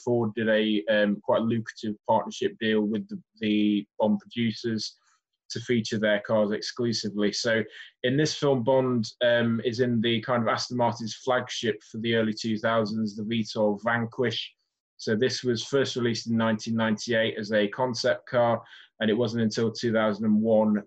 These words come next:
that the first models were released. So this is kind of Aston Martin's transition into the early two thousands, and it's a car that they still make to this day.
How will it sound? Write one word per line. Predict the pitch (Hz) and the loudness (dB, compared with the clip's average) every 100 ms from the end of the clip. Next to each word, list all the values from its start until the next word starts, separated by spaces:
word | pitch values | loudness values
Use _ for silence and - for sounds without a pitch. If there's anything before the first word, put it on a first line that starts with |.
| 113 | -4
that | 110 110 104 | -2 -2 -2
the | 107 107 | -2 -2
first | 104 113 107 104 | -2 -2 -2 0
models | 110 104 107 104 107 | 0 0 -2 -4 -2
were | 107 104 | 0 2
released. | 107 110 104 - - - | 2 2 0 -4 -8 -4
So | 104 | 0
this | 113 113 | 0 -2
is | 113 | -6
kind | - 113 104 | -2 0 2
of | 107 | 0
Aston | 110 - 113 | -2 -4 0
Martin's | 107 104 101 - 110 104 98 - | 2 2 0 -2 0 2 0 -8
transition | - 113 104 107 104 117 107 | -2 0 2 0 -4 0 2
into | 104 101 104 | 2 0 -2
the | 107 104 | 0 0
early | 101 - | 0 -2
two | 107 101 | -4 -2
thousands, | 110 107 104 104 95 87 - - - _ 107 | 0 0 0 -2 -6 -8 -16 -20 -20 _ -2
and | 104 | -2
it's | - | -2
a | 107 | -4
car | 117 110 | 0 0
that | 98 | 0
they | 104 | -6
still | - - 104 | -4 -2 0
make | 101 98 - | 0 -2 -8
to | 101 | -8
this | 101 - - | -8 -6 -2
day. | 107 101 | 0 0